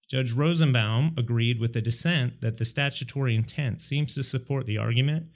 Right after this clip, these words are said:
that Congress meant to use "or" rather than "and" when drafting the statute, making any of the three subsections a disqualifying provision.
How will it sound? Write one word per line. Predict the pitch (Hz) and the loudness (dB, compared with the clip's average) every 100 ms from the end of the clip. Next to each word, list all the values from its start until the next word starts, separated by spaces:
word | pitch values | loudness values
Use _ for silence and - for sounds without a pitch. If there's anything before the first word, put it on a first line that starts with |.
| _ _ _ - | _ _ _ -4
that | 135 | -2
Congress | 160 160 160 143 | 2 2 2 4
meant | 120 123 120 | 4 2 2
to | 120 | -2
use | 113 104 98 | 0 -2 -4
"or" | 127 143 104 104 113 - - | -4 -2 -2 -4 -8 -12 -8
rather | 110 107 107 | -6 -4 -4
than | 104 107 | -2 0
"and" | 127 98 98 - _ _ _ _ - | 0 0 -8 -16 _ _ _ _ 0
when | 117 | 2
drafting | 110 101 - 107 | 2 -2 -2 -4
the | 98 | -2
statute, | - 117 117 - - - - _ _ _ _ _ - | 0 0 -2 -4 -10 -14 -20 _ _ _ _ _ -2
making | 143 139 120 | 0 2 0
any | 127 170 165 | 2 2 2
of | 131 | 0
the | 127 | -2
three | - 127 123 | -4 -2 0
subsections | 123 117 110 98 104 101 | 0 0 -2 -2 -6 -6
a | |
disqualifying | 98 101 - 101 98 101 101 101 | -4 -4 -2 -4 -8 -8 -8 -8
provision. | 107 101 107 104 | -10 -8 -8 -8